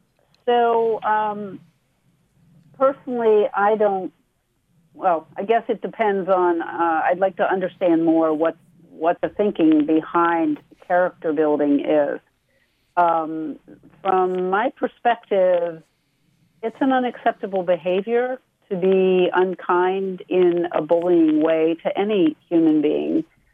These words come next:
whether you're a child or whether you're adult.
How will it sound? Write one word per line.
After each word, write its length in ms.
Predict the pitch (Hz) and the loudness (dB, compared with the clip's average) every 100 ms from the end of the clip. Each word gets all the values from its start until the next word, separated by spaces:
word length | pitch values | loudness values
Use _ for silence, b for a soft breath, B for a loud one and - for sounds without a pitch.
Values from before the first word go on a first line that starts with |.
| _ - | _ -2
whether 600 | 165 170 170 165 160 160 - | 2 2 2 2 2 0 -4
you're 300 | 160 170 160 | -2 2 2
a 60 | 156 | 0
child 520 | - 165 165 165 156 | 0 0 2 0 -4
or 200 | - 165 | -2 0
whether 260 | 160 160 | 0 0
you're 240 | 160 151 151 | -2 -2 -4
adult. 340 | 151 147 - | -4 -4 -4